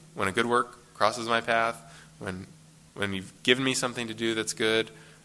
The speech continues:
I'm gonna do it, and I'm gonna obey you in that." That that's gonna be useful and profitable and fruitful. What an encouragement to go through life knowing, Well, God put me here. God has a plan.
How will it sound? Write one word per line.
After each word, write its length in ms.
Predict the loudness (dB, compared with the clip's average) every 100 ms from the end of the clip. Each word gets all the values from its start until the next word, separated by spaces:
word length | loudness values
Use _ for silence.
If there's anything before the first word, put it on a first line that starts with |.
| -8
I'm 100 | -4
gonna 140 | -4 -2
do 160 | -4
it, 180 | -4 -8 -8
and 80 | -6
I'm 100 | -4
gonna 120 | -4
obey 220 | -4 -4
you 160 | -4 -8
in 100 | -8
that." 220 | -10 -12 -16 -20 -20 -20 -20 -20 -20 -20 -20 -20 -20 -20 -20 -20 -20 -20 -20 -20 -16
That 80 | 0
that's 220 | 4 4
gonna 160 | 0 -4
be 100 | -4
useful 460 | -2 -2 -2 -4 -8
and 100 | -6
profitable 520 | -8 -8 -12 -14 -16 -20 -20 -20 -20 -20 -20 -20 -14
and 140 | -8
fruitful. 420 | -8 -8 -10 -14 -18 -20 -20 -20 -20 -20 -20 -20 -20 -20 -20 -20 -20 -20 -20 -4
What 140 | 0
an 60 | 0
encouragement 580 | 0 0 0 -2 -8 -10 -16 -20 -20 -20 -20 -12
to 100 | 0
go 200 | 4 4
through 460 | 2 -2 0 -4 -8 -2
life 420 | 4 6 4 -4
knowing, 420 | -4 -2 -2 -4 -10 -20 -20 -10
Well, 120 | -2
God 280 | 2 4 2
put 120 | -4
me 100 | -6
here. 260 | -6 -8 -10 -18 -20 -10
God 200 | 6 6
has 160 | 6 -2
a 40 |
plan. 360 | -4 -4 -4